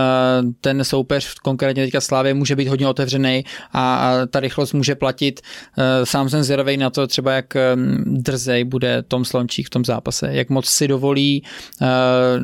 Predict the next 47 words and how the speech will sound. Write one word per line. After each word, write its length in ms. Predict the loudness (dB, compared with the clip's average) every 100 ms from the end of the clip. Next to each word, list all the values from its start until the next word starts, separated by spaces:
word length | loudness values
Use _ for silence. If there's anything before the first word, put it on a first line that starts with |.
| -2 0
nebude 400 | 0 0 0 0
se 180 | -2
bát 340 | -2 0 0 -2
a 80 | -2
tam 180 | 0
potom 240 | 0 0 0
stačí, 380 | -2 0 -2 -2 -10 -16 -2
eh, 300 | 2 4 4
jeden 280 | 2 2 0
dribbling 540 | 0 0 0 0 -2
v 100 | -6
důležitém 440 | -2 0 0 -2 0
prostoru 560 | -2 -2 0 2 2
a 140 | 0 -2 -6 _ _ -4
máš 180 | -2 0
tam 120 | -2
ty 80 | -2
rychlostní 380 | -2 -2 0
typy, 220 | 0 -2 -2
který, 180 | 0
na 120 | 0 -2
který, 160 | 0
když 100 | -2
to 120 | -2 -4
posuneš, 440 | -2 0 -2 -2 -10 -10
tak 140 | -4 -2
může 220 | -2 -2
přijít, 200 | -4 -6 0
eh, 320 | 2 2 2
výhoda, 460 | 2 2 2 -2 -4 -14 -20 -6
ale 280 | -2 0 0
že 280 | -2 -2 -2
by 480 | 0 0 0 -4 -10 -8
jako 220 | -4 -2
Zlín 320 | 0 2 2
měl 160 | 2 2
mít 200 | 0 -2 -14 -8
až 200 | -4 -4
tolik 320 | -4 -4 -2
nějakých 320 | -2 0 -2 0
breakových 460 | -2 -2 -2 -2
situací, 480 | -2 -2 -2 -2 -6
které 160 | -2 0
by 80 |
měly 180 | 2 2
Slávy 360 | 0 0 0 0
trápit, 400 | 0 0 -2